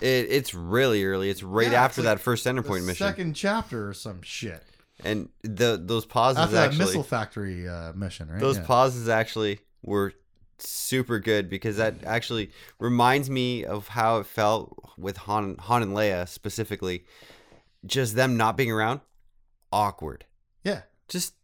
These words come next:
Speaker 1: so strange.
Speaker 2: Hey, like, um,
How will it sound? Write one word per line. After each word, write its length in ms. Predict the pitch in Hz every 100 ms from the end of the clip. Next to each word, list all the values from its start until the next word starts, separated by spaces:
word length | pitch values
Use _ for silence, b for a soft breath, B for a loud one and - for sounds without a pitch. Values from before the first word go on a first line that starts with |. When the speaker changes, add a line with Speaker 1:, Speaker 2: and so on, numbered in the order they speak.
| _ _ _
Speaker 1:
so 480 | - - - 180 180
strange. 1000 | 156 - - - 123 123 147 170 147 78
Speaker 2:
Hey, 140 | 147 180
like, 320 | 135 127 123
um, 440 | 123 117 107 95